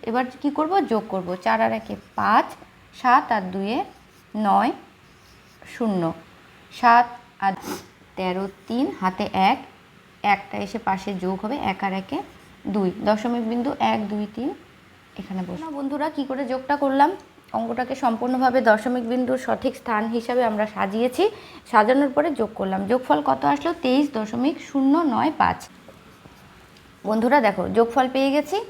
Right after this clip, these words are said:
এবার আমাদেরকে কি করতে হবে? বিয়োগ করতে হবে। তেইশ দশমিক শূন্য নয় পাঁচের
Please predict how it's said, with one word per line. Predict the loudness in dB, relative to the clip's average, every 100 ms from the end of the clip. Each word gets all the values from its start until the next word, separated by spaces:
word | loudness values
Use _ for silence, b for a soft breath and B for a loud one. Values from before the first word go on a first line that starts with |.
| -6
এবার | -2 0
আমাদেরকে | 0 -2 0 -2
কি | -2 0
করতে | 2 2
হবে? | 4 4
বিয়োগ | 2 0
করতে | -6 -4 -4
হবে। | -4 -8 -14 -20 -20 -4
তেইশ | 0 2 2 0 2
দশমিক | 2 0 -4 -4 -8 -10
শূন্য | -4 0 2 2 2 2
নয় | 0 0 0 0
পাঁচের | 0 0